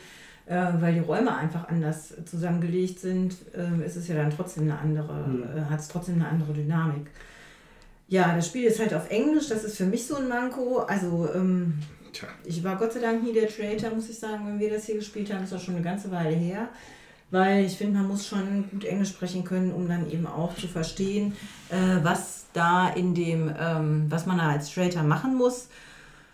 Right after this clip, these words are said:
Speaker 1: Ja, und, ach, das ist für mich immer eine ziemlich große Hürde, wenn ich da so ein Spiel auf Englisch,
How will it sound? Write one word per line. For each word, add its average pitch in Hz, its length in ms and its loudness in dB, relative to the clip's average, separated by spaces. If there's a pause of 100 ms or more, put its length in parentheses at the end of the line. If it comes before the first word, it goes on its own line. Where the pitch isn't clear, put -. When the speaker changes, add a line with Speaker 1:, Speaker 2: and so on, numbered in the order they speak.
(320)
Speaker 1:
Ja, 214 280 10
und, 202 340 2 (180)
ach, 196 160 4
das 165 140 -4
ist 226 140 2
für 226 80 10
mich 226 180 10
immer 240 140 6
eine 214 140 6
ziemlich 233 300 4
große 220 340 4
Hürde, 208 280 12
wenn 160 120 2
ich 180 80 0
da 190 160 4
so 190 80 -2
ein 196 40 0
Spiel 233 460 8
auf - 180 0
Englisch, 240 480 6